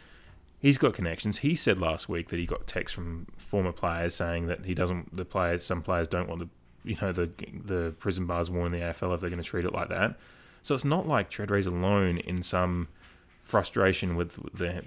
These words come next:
the direction of the club. He's just the one putting his name to it and, and putting the word out there. So it has been frustrating to see Treadway treated as some, and again, like I said, I don't agree with some of the things he's about, um,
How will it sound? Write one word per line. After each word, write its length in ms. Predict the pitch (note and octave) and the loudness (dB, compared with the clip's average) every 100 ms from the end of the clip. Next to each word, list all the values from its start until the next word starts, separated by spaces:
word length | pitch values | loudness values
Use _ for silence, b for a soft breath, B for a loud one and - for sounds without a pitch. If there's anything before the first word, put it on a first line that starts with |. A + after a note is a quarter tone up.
| G#2 | -6
the 80 | F2+ | -4
direction 400 | F2+ E2+ - F2+ | -2 -4 -4 -6
of 80 | |
the 60 | F2 | -8
club. 320 | - F2 - - | -6 -6 -6 0
He's 200 | G#2 G#2 | 2 2
just 180 | A2 - | 0 -2
the 40 | |
one 280 | F#2+ F2+ F2 | 0 0 0
putting 300 | - F#2+ E2+ | -2 -2 -2
his 220 | E2+ E2 - - | -4 -6 -12 -6
name 400 | G2 G2 G2 G2 | 0 4 4 4
to 260 | - E2+ E2+ | 2 -2 -2
it 120 | - | -2
and, 400 | E2+ E2+ E2+ E2 | -4 -4 -4 -4
and 200 | - F2+ | -4 -4
putting 200 | - F#2 | -4 -2
the 60 | F2+ | -2
word 240 | E2+ E2 | 0 0
out 200 | E2 D#2 | -2 -4
there. 200 | - - - b b b b - | -6 -10 -12 b b b b -4
So 280 | - G#2+ G2+ - _ - - - _ _ - | 2 2 2 -6 _ -20 -20 -20 _ _ 2
it 120 | B2+ | 6
has 100 | A#2 | 8
been 160 | A#2+ A2+ | 8 6
frustrating 560 | - A#2 - A2 G2 | 6 2 4 2 2
to 60 | F#2 | 0
see 420 | - F2+ F2 E2+ B B B B _ - _ | -2 0 0 0 B B B B _ -20 _
Treadway 320 | - G#2 F#2 F2 | -6 0 0 0
treated 320 | - F2+ F2 | 0 0 0
as 80 | - | 0
some, 160 | F#2 | 0
and 220 | F#2+ G#2+ G#2 B B B B | 2 0 0 B B B B
again, 340 | A#2+ B2+ G2+ | 0 2 4
like 160 | F2 F#2+ | 2 0
I 20 | |
said, 160 | F#2+ F#2 | 2 4
I 120 | F#2+ | 4
don't 120 | G#2+ | 4
agree 300 | F#2+ F2+ F2 | 4 2 2
with 260 | E2+ D#2 - | 0 -2 -8
some 200 | - F2+ | -4 -2
of 60 | F2+ | -2
the 60 | |
things 260 | - F#2 E2 | -2 -2 0
he's 300 | F2+ E2 D#2+ | -2 -2 -4
about, 460 | E2 E2 E2+ - - | -2 0 0 -2 -6
um, 380 | F2 E2+ E2+ | -4 -2 -4